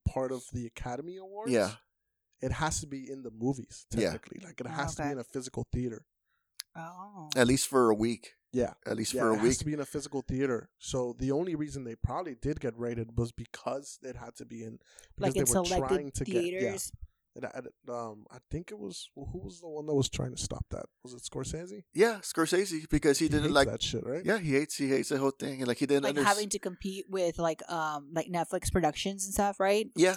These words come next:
Speaker 3: Yeah.
Speaker 2: But then it's kinda, like, hypocritical because his,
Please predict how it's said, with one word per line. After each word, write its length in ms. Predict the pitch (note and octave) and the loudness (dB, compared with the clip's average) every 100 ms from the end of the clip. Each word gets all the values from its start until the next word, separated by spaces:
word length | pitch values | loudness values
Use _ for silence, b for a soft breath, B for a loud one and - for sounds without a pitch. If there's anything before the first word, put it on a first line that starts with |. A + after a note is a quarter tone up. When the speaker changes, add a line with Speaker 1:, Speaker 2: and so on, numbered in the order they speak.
| - - | -2 -2
Speaker 3:
Yeah. 260 | E3+ C#3 C#3 - | 0 0 -2 2
Speaker 2:
But 180 | D#3 D3 | 6 8
then 280 | C#3 B2+ B2+ | 8 6 4
it's 220 | B2 - | 0 0
kinda, 160 | D3 C3 | 2 4
like, 140 | B2+ | 6
hypocritical 560 | A#2+ - - D3 C3+ C3 | 4 0 2 4 4 2
because 380 | B2 B2+ A2 - | 4 4 4 4
his, 300 | B2+ A#2+ | 4 4